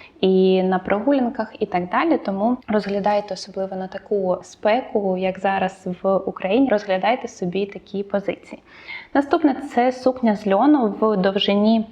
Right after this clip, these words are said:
між міді і максі, залежить від вашого зросту, як вона на вас сяде. Настільки мінімалістична, але при тому вона дорого виглядає, що я б її носила і просто,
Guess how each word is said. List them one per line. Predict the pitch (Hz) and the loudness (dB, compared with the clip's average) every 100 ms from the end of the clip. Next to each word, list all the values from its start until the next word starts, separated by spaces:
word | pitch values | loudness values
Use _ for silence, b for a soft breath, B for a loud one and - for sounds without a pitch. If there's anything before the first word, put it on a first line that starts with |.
| - | -2
між | 214 220 - | 2 2 4
міді | 226 233 208 202 202 | 2 4 2 0 0
і | 208 | -4
максі, | 190 180 180 - 269 | -2 -6 -8 -6 -2
залежить | 277 208 202 208 - | 0 0 -2 -4 -8
від | 202 | -6
вашого | 202 - 185 185 | -6 -8 -12 -14
зросту, | - 208 - 214 | -8 -8 -6 -4
як | 196 196 | -4 -4
вона | 190 | -6
на | 185 185 | -4 -4
вас | 185 180 - | -6 -8 -10
сяде. | 208 185 185 277 B B B B | -4 -4 -4 -6 B B B B
Настільки | 233 - 277 277 269 | -2 0 0 0 2
мінімалістична, | 226 226 220 220 220 - 233 226 220 208 | 4 4 4 2 0 0 -2 -2 -8 -6
але | 202 202 | -6 -6
при | 202 208 | -6 -4
тому | 233 214 202 | -2 -2 -4
вона | 196 190 185 | -10 -12 -4
дорого | 208 208 185 180 185 | 0 2 0 -4 -6
виглядає, | 185 - 196 190 269 339 320 B B B | -8 -6 -6 0 2 0 -2 B B B
що | - 214 | -2 2
я | 220 | 2
б | 247 | 2
її | 220 | 0
носила | 202 202 - 202 202 - | 0 -2 -2 0 0 0
і | 254 | -2
просто, | - 220 240 - 214 208 196 190 | 0 0 -2 -2 0 2 2 0